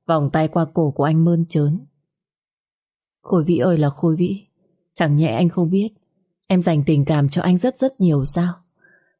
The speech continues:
Em yêu anh hơn yêu cả bản thân mình, sẵn sàng nhảy vào lửa nếu như anh yêu cầu điều đó. Tại sao anh cứ hững hờ với em chứ? Anh nói đi, em phải làm gì thì anh mới yêu em đây?" Anh nhìn sâu vào đôi mắt của em đi.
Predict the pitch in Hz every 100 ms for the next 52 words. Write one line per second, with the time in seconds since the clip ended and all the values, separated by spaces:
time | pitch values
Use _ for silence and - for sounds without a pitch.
0 | _ - 165 160 160 156 160 185 180 202
1 | 202 202 151 147 139 196 208 196 151 143
2 | - - _ _ - 151 214 165 156 151
3 | 151 156 165 143 - _ _ - 165 180
4 | 226 220 - 226 208 165 147 147 143 143
5 | 202 - _ _ _ _ _ _ _ _
6 | _ - 156 - 160 151 160 196 190 226
7 | 214 151 165 175 175 165 196 226 _ _
8 | _ _ _ _ 170 160 147 151 170 -
9 | _ _ _ _ - 175 165 147 143 135
10 | 160 143 156 180 165 185 214 185 170 175
11 | 175 - _ _ _ _ _ _ _ 180
12 | 170 156 139 - 180 151 135 165 175 233
13 | - - 185 175 190